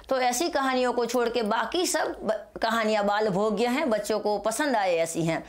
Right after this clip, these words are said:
तो माता-पिता जब भी पंचतंत्र पढ़े, तब वो, ये विवेकपूर्ण बच्चों को वो कहानी सुनाए कि ये कहानी बच्चों को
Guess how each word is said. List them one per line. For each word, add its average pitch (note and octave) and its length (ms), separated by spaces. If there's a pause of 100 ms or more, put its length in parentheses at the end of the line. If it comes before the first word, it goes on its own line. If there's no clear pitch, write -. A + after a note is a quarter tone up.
(260)
तो F#3 60
माता-पिता G3 500
जब F#3+ 220
भी C4+ 120
पंचतंत्र B3+ 580
पढ़े, A#3+ 360 (360)
तब A3+ 120
वो, A#3+ 200 (120)
ये B3 140
विवेकपूर्ण C#4+ 640
बच्चों A#3 340
को A#3 320
वो A3 140
कहानी A3 640 (260)
सुनाए B3 460
कि B3 140
ये A#3 300 (160)
कहानी A3+ 340
बच्चों G#3 360
को A#3 340